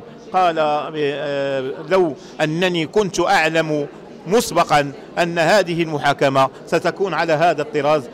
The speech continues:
لا، آه، التمست من المسؤولين أن نقوم، أن نقوم بتسجيلها لتكون مرجعاً في ال-، العمل القضائي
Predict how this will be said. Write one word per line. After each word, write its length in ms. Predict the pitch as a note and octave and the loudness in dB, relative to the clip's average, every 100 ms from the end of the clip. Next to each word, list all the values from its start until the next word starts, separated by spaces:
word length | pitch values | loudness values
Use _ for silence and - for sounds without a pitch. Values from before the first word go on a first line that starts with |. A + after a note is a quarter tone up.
| - - | -16 -10
لا، 540 | B2 F3 F3 F3 E3 F3 | 0 4 6 4 2 2
آه، 200 | D#3 D3 | 4 2
التمست 640 | D#3+ E3 A3+ - E3+ E3 D#3 - D3 | -2 -2 -2 -4 -4 -4 -6 -12 -4
من 240 | D#3+ D#3 | -2 0
المسؤولين 800 | D3 D3 D3+ - E3 D#3+ F3+ F3 - - F3+ | -2 -2 -6 -4 -2 2 0 0 -8 -10 -6
أن 220 | F3+ E3+ | -4 -2
نقوم، 500 | E3 - G3+ D#3+ B2+ - - - | -2 4 4 4 2 0 -14 -6
أن 140 | C#3+ | -2
نقوم 480 | D3+ - E3 D#3 C#3+ C#3+ - | -2 -2 -2 0 0 -2 -8
بتسجيلها 840 | E3 E3 - C3+ F#3 D#3+ C#3 B2+ - - D3 | -6 -4 -8 -4 -4 -2 2 0 0 -10 -4
لتكون 560 | E3 D#3+ - E3+ D#3 | -2 -2 0 -2 -2
مرجعاً 580 | D3 F3+ B2 C#3 C#3+ D3 - - - E3+ | -2 -4 -4 -4 -4 -4 -12 -20 -16 -10
في 360 | E3 D#3+ C#3 | -8 -8 -8
ال-، 100 | D3+ | -6
العمل 480 | C#3 C3+ E3 D#3 D3+ | -4 -2 0 0 0
القضائي 680 | D#3 - D#3 D3 - E3+ | -6 -2 0 2 2 0